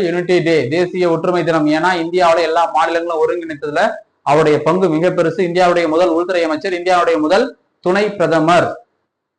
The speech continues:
எல்லோ ரெவல்யூஷன், மஞ்சள் புரட்சி, எடிபிள் ஆயில், உணவுக்கு பயன்படுத்தக்கூடிய எண்ணெய். குறிப்பா பாத்தீங்கன்னா இந்தியாவுல எதுக்கு அதிகம் முக்கியத்துவம் தராங்க அப்படின்னா, அதிக உற்பத்தி நடக்குதுன்னா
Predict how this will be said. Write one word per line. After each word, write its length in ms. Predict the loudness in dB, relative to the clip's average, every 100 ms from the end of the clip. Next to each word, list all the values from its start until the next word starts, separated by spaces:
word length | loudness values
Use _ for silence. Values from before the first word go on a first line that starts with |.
| _ _ _ _ _ _ _ _ _ _ _ _ _ _ _ _ _ _ _ _ _ _ _ _ _ _ _ _ _ _ _ _ _ _ _ -4
எல்லோ 300 | -2 0 2 2
ரெவல்யூஷன், 440 | 2 2 0 0 0
மஞ்சள் 320 | 2 0 0
புரட்சி, 380 | 0 0 -4 -8 -10 -16 _ _ _ _ -4
எடிபிள் 360 | 0 2 4 4
ஆயில், 240 | 4 2 -2 0
உணவுக்கு 400 | 4 2 2 0 0
பயன்படுத்தக்கூடிய 720 | 0 0 -2 -2 -2 -2 0 0 0
எண்ணெய். 280 | 0 -2 -2
குறிப்பா 280 | 0 2 2 4
பாத்தீங்கன்னா 300 | 2 0 0 0
இந்தியாவுல 480 | 0 2 4 4 2 2
எதுக்கு 260 | 0 2 2 2 -2 -8 -6
அதிகம் 360 | 0 2 2 0 -4
முக்கியத்துவம் 420 | -4 -2 -2 0
தராங்க 280 | 2 2 0 -2
அப்படின்னா, 260 | -4 -6 -8 -12 _ _ -4
அதிக 200 | -2 0 0
உற்பத்தி 240 | 0 0 0
நடக்குதுன்னா 320 | -2 -2